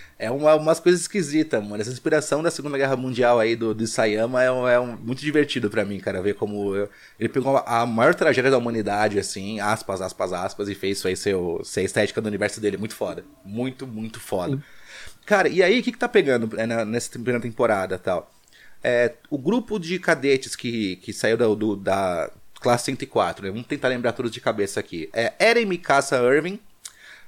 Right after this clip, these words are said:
Speaker 1: É, Armin, quer dizer?
Speaker 2: Não, o Irving não, é a, a Armin. O Irving
Speaker 1: É o Armin,
Speaker 2: é
Speaker 1: é.
Speaker 2: o comandante.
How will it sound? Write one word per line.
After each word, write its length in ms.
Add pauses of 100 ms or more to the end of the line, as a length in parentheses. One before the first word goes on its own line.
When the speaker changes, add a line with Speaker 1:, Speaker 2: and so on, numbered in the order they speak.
(100)
Speaker 1:
É, 420
Armin, 340
quer 120
dizer? 240
Speaker 2:
Não, 140
o 80
Irving 180
não, 240
é 60
a, 120
a 420
Armin. 240
O 180
Irving 120
Speaker 1:
É 40
o 80
Armin, 260
Speaker 2:
é 120
Speaker 1:
é. 40
Speaker 2:
o 140
comandante. 560